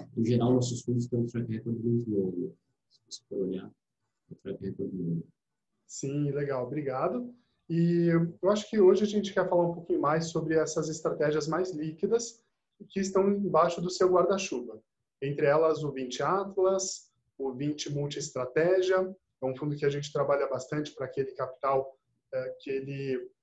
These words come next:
Speaker 2: precisa de um pouco mais de liquidez, e também o fundo de previdência, o Vinte Equilíbrio. Então, queria te perguntar, Fernando,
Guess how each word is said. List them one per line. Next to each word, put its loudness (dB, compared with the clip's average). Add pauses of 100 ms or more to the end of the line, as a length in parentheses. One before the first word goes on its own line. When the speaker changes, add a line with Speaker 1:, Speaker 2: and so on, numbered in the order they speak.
(120)
Speaker 2:
precisa 0
de 2
um 0
pouco -4
mais 2
de -6
liquidez, 0 (380)
e 2
também 4
o 0
fundo 0
de -4
previdência, 2
o -8
Vinte -6
Equilíbrio. -6 (520)
Então, 4
queria 0
te -10
perguntar, 0
Fernando, -2